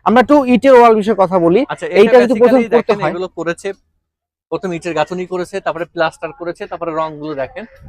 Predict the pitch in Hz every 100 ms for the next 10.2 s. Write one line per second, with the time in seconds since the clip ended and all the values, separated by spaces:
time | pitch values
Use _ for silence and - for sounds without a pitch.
0 | - 170 180 185 185 196 214 202 165 131
1 | 127 214 311 _ _ _ 185 175 175 170
2 | 180 175 175 165 165 - - 180 185 226
3 | 190 190 165 151 - 147 - 139 127 127
4 | - 240 165 147 - _ 139 123 131 127
5 | 127 131 127 127 _ _ 165 185 175 160
6 | 165 139 131 143 170 175 _ 180 185 214
7 | 208 190 165 175 - 202 185 170 147 139
8 | 240 _ _ 170 214 165 180 196 196 190
9 | 190 190 208 196 190 170 165 180 160 151
10 | 123 107